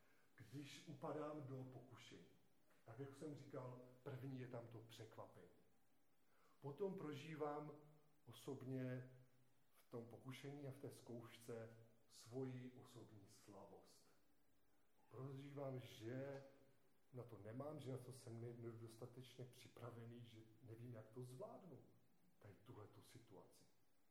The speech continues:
Je to na mě moc těžké. Jsem na to slabý. Zároveň, když přichází skutečné pokušení, tak si myslím, že tam je ta neodolatelná touha řešit. V našem,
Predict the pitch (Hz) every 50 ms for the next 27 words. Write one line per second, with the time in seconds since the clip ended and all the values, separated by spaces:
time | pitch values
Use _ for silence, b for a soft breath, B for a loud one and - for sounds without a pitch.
0 | - - - - - - 120 113 113 113 113 127 127 131 127 127 127 127 139 -
1 | - - - - 117 - - - - - - - - - - - - - - -
2 | - - - - - - 113 113 120 127 120 113 113 - 127 127 - - 170 165
3 | - - - - - - - - - - - - - B B B B B B B
4 | B B B B B - - 123 135 175 214 220 220 214 175 147 127 123 135 -
5 | - - 170 170 180 175 165 170 170 160 - 143 131 - 170 170 - 185 160 -
6 | 139 139 - - 170 165 - - 185 170 170 165 156 139 151 143 143 147 - -
7 | - - 175 170 165 160 - - 170 165 147 156 165 165 - 160 151 160 160 131
8 | 127 143 139 - 143 143 143 131 127 - - - 147 127 127 139 139 139 139 139
9 | - 147 139 135 135 131 131 127 127 - 117 110 110 117 120 120 117 - - -
10 | - - - - - - 104 - - - - - - - - - - - - -
11 | - - - - - - - - - - - - - - - - - - - -
12 | - - - - - 110 120 120 - - - 151 135 123 113